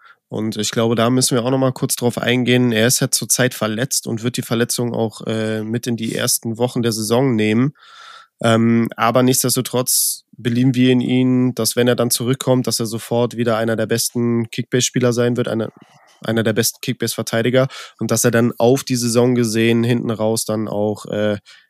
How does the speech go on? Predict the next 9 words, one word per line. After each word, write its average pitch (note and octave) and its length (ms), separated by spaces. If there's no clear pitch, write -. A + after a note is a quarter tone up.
ja, G#2 160
auf A2 220
Platz - 260
sechs A2 300
im A#2 140
Gesamtranking G#2+ 880
vorstoßen G#2 600
kann. G2 360
Also - 420